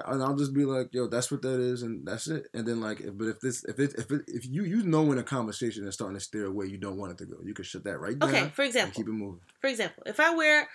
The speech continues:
Speaker 2: 'cause I have a, a t-shirt that talks about God, right?
Speaker 1: Okay.
Speaker 2: If I wear that to work.
Speaker 1: That'd be easier to wear than a, than a pro-black shirt.
Speaker 2: Why do you say that?
Speaker 1: Because you, you're gonna find more people that's pro-God than pro-black out here.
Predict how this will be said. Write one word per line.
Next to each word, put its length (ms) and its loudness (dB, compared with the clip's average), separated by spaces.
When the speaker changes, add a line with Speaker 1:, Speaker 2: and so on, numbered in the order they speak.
Speaker 2:
'cause 260 4
I 180 6
have 180 2
a, 160 4
a 80 0
t-shirt 460 0
that 160 4
talks 220 -2
about 280 0
God, 260 -2
right? 240 2
Speaker 1:
Okay. 280 -2
Speaker 2:
If 80 6
I 160 10
wear 160 6
that 240 2
to 100 -2
work. 300 -8
Speaker 1:
That'd 200 4
be 80 4
easier 240 2
to 80 -6
wear 340 -8
than 140 -10
a, 200 -14
than 140 -8
a 60 -10
pro-black 440 -8
shirt. 220 -18
Speaker 2:
Why 120 0
do 60 -2
you 60 -4
say 180 0
that? 300 -2
Speaker 1:
Because 480 -6
you, 160 -10
you're 160 -2
gonna 140 4
find 260 0
more 100 0
people 200 -6
that's 140 -4
pro-God 640 -4
than 100 -12
pro-black 500 -10
out 120 -16
here. 100 -20